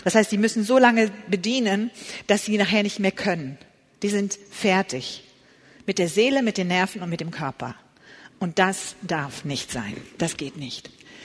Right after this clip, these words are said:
Keine Perspektive im Heimatland. Wir wissen, dass es viele Heimatländer, und wir hören jetzt jeden Tag davon in Deutschland, dass es da keine Perspektiven gibt. Das heißt, viele Menschen haben im Augenblick keine Arbeit.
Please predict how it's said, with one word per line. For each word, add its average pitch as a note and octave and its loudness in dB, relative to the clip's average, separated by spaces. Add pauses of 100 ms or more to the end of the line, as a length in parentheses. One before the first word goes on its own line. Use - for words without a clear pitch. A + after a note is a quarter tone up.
(180)
Keine C4+ 4
Perspektive A#3+ 0
im A3 4
Heimatland. F3 4
Wir G3+ 6
wissen, B3+ 2
dass A3+ 4
es G3+ -4
viele B3 2
Heimatländer, F#3 4
und F#3 -2
wir F3+ 2
hören G3+ 4
jetzt F#3 2
jeden F#3+ 4
Tag G#3+ 6
davon G3 2 (480)
in G#3+ 6
Deutschland, A3+ 8 (360)
dass G#3+ 4
es A3+ 0
da G3+ 4
keine G3+ 0
Perspektiven F#3 0
gibt. - -4
Das F3+ 0
heißt, G3+ 2
viele C4 4
Menschen G3+ 2
haben G3 4
im F3 -4
Augenblick F#3+ 2
keine F3 2
Arbeit. C#3 -2